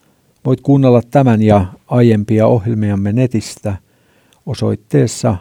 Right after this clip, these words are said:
avaimia piste net. Sieltä löydät puheita ja keskusteluja monista tärkeistä ja mielenkiintoisista aiheista.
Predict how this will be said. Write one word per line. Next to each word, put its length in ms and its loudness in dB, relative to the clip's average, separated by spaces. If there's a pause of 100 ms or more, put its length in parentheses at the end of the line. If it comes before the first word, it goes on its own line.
(160)
avaimia 680 -2
piste 500 -12 (260)
net. 540 -10 (1400)
Sieltä 380 2
löydät 260 4 (100)
puheita 440 2
ja 120 4
keskusteluja 880 -2 (100)
monista 400 -4
tärkeistä 680 -2
ja 100 2
mielenkiintoisista 1120 -2
aiheista. 880 -6